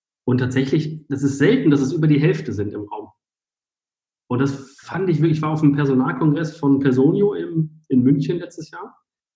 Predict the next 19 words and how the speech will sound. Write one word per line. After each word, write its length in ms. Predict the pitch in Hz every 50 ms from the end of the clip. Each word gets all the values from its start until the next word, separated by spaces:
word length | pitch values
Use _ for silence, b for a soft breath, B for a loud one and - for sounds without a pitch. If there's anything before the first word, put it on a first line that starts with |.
| _ _ _ _ _ _ _ _ _ _
Also 180 | 127 113 113 113
wo 120 | 113 123
wir, 160 | 151 165 151 - 160 151 127 -
da 100 | - 131
sitzen 280 | 127 143 156 - - 147
nur 100 | 160 151
Personaler. 680 | 143 165 139 139 135 147 160 165 123 - - - - - _ _ _ _ _ _ _ _ _ _
Und 140 | 110 107 107
da 160 | 117 110 113
haben's 420 | 123 127 123 123 - - - - _ -
auch, 360 | 135 151 156 - - - - _
da 160 | - 104 - -
war's 200 | 113 120 - -
ein 100 | 135 127
Drittel 340 | 143 - 254 - - 311 -
vielleicht, 520 | - - 113 - 113 113 110 - - - _ _ _ _ _ _ _ _ _ _ _
die 60 | 127 113
uns 180 | 113 107 -
kannten. 460 | - 110 107 - - 101 - - -